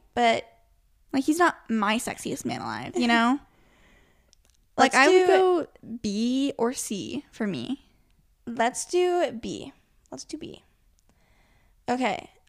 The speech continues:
Speaker 1: Uh, next we have David Beckham. David Beckham
Speaker 2: I
Speaker 1: is
Speaker 2: mean,
Speaker 1: someone where it's
Speaker 2: come
Speaker 1: kind of
Speaker 2: on.
Speaker 1: like, I feel like he's a classic. What were you saying?
Speaker 2: I was just like, I mean, come on. He's a good-looking guy.
Speaker 1: Yeah. His
Speaker 2: He's
Speaker 1: entire
Speaker 2: gotta be A
Speaker 1: family
Speaker 2: tier.
Speaker 1: is a good-looking group of <laughs> people. Like,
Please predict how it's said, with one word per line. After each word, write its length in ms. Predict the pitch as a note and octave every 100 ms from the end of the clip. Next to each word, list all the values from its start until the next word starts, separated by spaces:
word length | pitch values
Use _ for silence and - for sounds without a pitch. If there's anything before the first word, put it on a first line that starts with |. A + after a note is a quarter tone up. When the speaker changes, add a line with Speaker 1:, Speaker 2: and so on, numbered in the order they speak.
| -
Speaker 1:
Uh, 400 | G#3+ G#3 G3+ -
next 380 | - G#3+ A3+ -
we 100 | D#4
have 720 | C4+ B3 G#3 G#3 G3+ G3+ - - _ _ -
David 280 | A3+ A3 G#3+
Beckham. 360 | G3 - C#3 - _ _ - - -
David 220 | C4 A#4
Beckham 160 | B3 B3
Speaker 2:
I 160 | E4
Speaker 1:
is 80 | E4
Speaker 2:
mean, 80 | E4
Speaker 1:
someone 200 | A#3 A#3
where 100 | A3+
it's 80 | A#3
Speaker 2:
come 120 | A#3
Speaker 1:
kind 100 | A#3
of 60 |
Speaker 2:
on. 80 | A3
Speaker 1:
like, 80 | C#4 -
I 60 | C#4+
feel 100 | D#4+
like 100 | F#4
he's 240 | F#4 E4+ - _
a 60 | -
classic. 760 | - - A#3 - B3+ A#3+ - - _ _ _ _ -
What 120 | A#3+
were 80 | A#3
you 60 | C#4
saying? 240 | D#4 D#4+ _ _ _ _ _ -
Speaker 2:
I 80 | C4
was 80 |
just 120 | C4+ C#4+
like, 120 | C4+
I 80 | C4
mean, 160 | C4
come 140 | C#4 A#3+
on. 280 | A#2 - -
He's 160 | E4+
a 60 | D4
good-looking 320 | A3 F3+ G3
guy. 140 | - F#3+
Speaker 1:
Yeah. 220 | A#3 E3+ - _ -
His 160 | A#3 A#3+
Speaker 2:
He's 0 |
Speaker 1:
entire 180 | A#3+ E4 D4
Speaker 2:
gotta 80 |
be 120 | C#4 C#4+
A 20 |
Speaker 1:
family 300 | C4+ C#4+ C4+
Speaker 2:
tier. 140 | B3+
Speaker 1:
is 160 | G#3+ C4 - _ _ -
a 100 | A3+
good-looking 580 | A#3+ D4 D4 C#4 D#4 C4+
group 200 | B3 D4
of 140 | D#4
<laughs> 40 |
people. 440 | - D4+ D4 - C4+
Like, 400 | A#3+ A3+ A#3